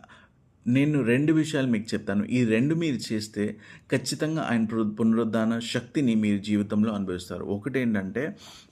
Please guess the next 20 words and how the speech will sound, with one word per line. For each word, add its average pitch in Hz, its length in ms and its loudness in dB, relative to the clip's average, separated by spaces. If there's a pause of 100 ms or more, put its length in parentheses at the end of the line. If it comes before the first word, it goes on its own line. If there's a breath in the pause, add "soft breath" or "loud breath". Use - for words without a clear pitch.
ప్రతిరోజు 160 680 2
ఒక 117 400 -2
చాప్టర్, 90 340 -6 (240)
ఓకే, 110 340 -4 (440 loud breath)
కనీసం 180 460 4
ఒక 131 180 0 (140)
చాప్టర్. 98 260 -4
మీరు 113 260 2
ఎక్కువ 104 400 -4
చదివితే 139 280 0
ఇంకా 110 200 0
మంచిది, 101 400 -2
కాకపోతే 110 420 -2
మినిమం 151 440 2
వన్ 107 280 0
చాప్టర్. 92 280 -8 (120)
ఓకే, 165 300 -4 (480 loud breath)
ఆ, 87 400 -4
మత్తయి 107 420 0
నుండి 151 400 -2